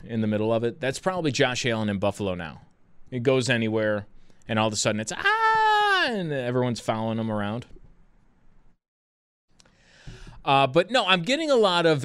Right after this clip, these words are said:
"I'm wrong. I just weren't around back then." I was around back then. I can prove it.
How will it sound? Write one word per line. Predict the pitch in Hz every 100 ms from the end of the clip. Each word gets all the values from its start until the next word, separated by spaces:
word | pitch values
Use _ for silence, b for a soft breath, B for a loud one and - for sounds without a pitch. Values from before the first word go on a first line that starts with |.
| -
"I'm | 135 139 143
wrong. | 135 123 123 120 117 117 113 _ _
I | 117
just | 127 147 147
weren't | 139 143
around | 127 123 120
back | 113 113 113
then." | 117 110 110 -
I | 147 202
was | 220 233 202
around | 220 214 208 190
back | 196 185
then. | 190 185 185 185 175 _ _ _ _ _ b b b
I | 147 156
can | 185
prove | 165 - 190 185
it. | 170 175